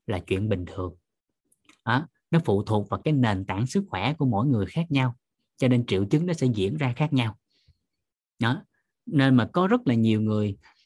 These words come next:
là, là không có bị gì hết nhưng mà test dương tính hoài. <laughs> Test dương tính hoài. Nắm kịp, nắm kịp không? Đó. Rồi,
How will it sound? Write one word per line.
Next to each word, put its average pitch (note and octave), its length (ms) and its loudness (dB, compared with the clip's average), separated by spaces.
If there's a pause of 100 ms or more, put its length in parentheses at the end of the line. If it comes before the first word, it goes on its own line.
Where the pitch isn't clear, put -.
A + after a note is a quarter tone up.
là, A#2 240 2
là A2+ 240 2
không B2+ 200 0
có F#3+ 80 4
bị A#2+ 160 4
gì B2 120 4
hết F3 200 2 (160)
nhưng C3 120 2
mà A2 80 0
test A3 260 -2
dương B2 160 2
tính F#3 120 -2
hoài. G2+ 300 0 (1200)
<laughs> - 1200 -6
Test G3+ 200 2
dương C3+ 180 6
tính D#3 120 2
hoài. A2 280 -2 (1000)
Nắm D#3 160 2
kịp, A#2 120 4
nắm D3+ 180 2
kịp A#2 180 2
không? A#2+ 180 2 (680)
Đó. B2 320 2 (360)
Rồi, A2 280 2